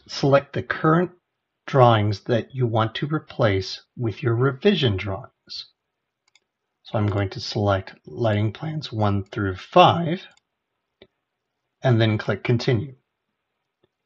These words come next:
On this next step, you're going to link the current drawing to the new incoming version.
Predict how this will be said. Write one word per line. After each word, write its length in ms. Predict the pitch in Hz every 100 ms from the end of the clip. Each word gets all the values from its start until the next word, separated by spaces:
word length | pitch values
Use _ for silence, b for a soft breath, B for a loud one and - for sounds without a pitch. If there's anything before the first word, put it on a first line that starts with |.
| _ _ _ _ _ _ _ _ _ _ _ _ -
On 220 | - 113
this 240 | 101 -
next 280 | 160 233 233
step, 420 | - 117 98 - _ _ _ _ _
you're 240 | 139 135 123
going 320 | 131 127 117
to 320 | - 120 117
link 380 | 131 120 107 -
the 120 | -
current 640 | - - - 143 180 190 - _ _
drawing 560 | - 147 104 98 107 120 _ _ _ _ _ _ _ -
to 120 | 131
the 160 | 113 113
new 400 | 117 127 123 120 _ -
incoming 720 | 151 151 - 123 107 104 104
version. 480 | 117 113 92 95